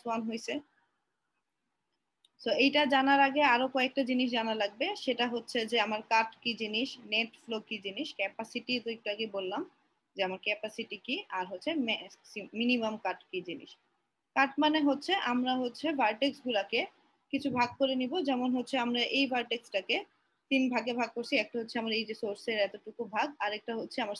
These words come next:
sink নিয়ে বাকি যে ভাগটুকু আছে সেইটা। So আমরা এইভাবে যদি আমাদের যে গ্রাফটা থাকবে সেই গ্রাফকে আমরা বিভিন্ন partition করতে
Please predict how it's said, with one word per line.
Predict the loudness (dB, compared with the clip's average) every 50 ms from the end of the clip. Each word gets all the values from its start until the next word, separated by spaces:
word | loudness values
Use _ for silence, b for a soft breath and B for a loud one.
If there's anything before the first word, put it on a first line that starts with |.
| -6
sink | -4 -2 -2 -2 -2 -4 -4
নিয়ে | -4 -2 -2 -4 -4 -6 -12 _ _ _ _ _ _
বাকি | -4 -4 -4 -6 -8 -8
যে | -6 -6 -6
ভাগটুকু | -8 -8 -10 -12 -14 -8 -4 -4 -4 -4
আছে | -4 -6 -6 -6 -6 -6 -8 -6 -4
সেইটা। | -2 -2 -2 -4 -8 -12 -12 _ _ _ _ _ _ _ _ _ _ _ _ -6
So | -2 0 2 2
আমরা | 2 2 2 2 2 2 0
এইভাবে | 0 0 -2 -2 0 0 0 0 2 2 2
যদি | 2 2 2 0 0
আমাদের | 0 0 0 -2 0 0 0 0 0 0 0
যে | -2 -2 0
গ্রাফটা | 0 -2 -2 -2 -4 -6 -4 -2
থাকবে | -4 -4 -2 -2 -2 -2 0 2
সেই | 4 4 4 4
গ্রাফকে | 2 2 0 0 -2 -2 -2
আমরা | 0 0 0 -2
বিভিন্ন | 0 0 0 0 0 0 0 -2
partition | -2 -2 -2 -4 -4 -4 -4 -4 -4
করতে | -6 -6 -6 -6